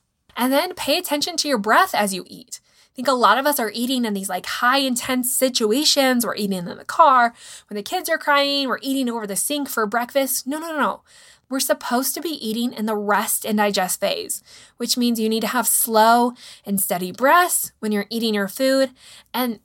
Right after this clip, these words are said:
it's supposed to be eaten in a posture of sitting down. Like,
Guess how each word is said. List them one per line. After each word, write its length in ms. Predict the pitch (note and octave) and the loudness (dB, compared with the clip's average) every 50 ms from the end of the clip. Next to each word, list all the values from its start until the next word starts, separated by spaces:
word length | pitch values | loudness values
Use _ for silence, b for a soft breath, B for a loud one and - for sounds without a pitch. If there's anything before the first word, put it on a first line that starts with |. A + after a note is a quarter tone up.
| _ _ _ _ _ | _ _ _ _ _
it's 220 | - B3 B3 - | -10 -8 -6 -6
supposed 580 | - - - C#4 B3 - - - C4+ C#4+ D4 - | -6 -4 -4 -6 -8 -8 -8 -8 -6 -6 -4 -4
to 80 | - C#4 | -4 -2
be 260 | B3+ B3+ - - G#3+ | -4 -4 -4 -6 -8
eaten 360 | G#3 - G#3 G3+ G3+ G3 G3 - _ _ - - - - _ _ - | -6 -4 -2 0 0 -2 -2 -6 _ _ -18 -18 -18 -20 _ _ -4
in 80 | A3+ G#3+ | -4 -4
a 60 | G#3+ | -4
posture 420 | G#3 - - A3 A3+ G#3+ - A3 | -4 -4 -2 -2 0 0 0 0
of 80 | G3+ G3 | -2 -2
sitting 320 | - - G3+ G3 F#3+ F#3 | -2 -2 -2 -2 -4 -4
down. 240 | F3 D#3+ - - - _ _ _ _ _ _ _ _ _ _ _ _ _ _ | -6 -6 -8 -10 -12 _ _ _ _ _ _ _ _ _ _ _ _ _ _
Like, 140 | - A3 G#3 | -12 -12 -12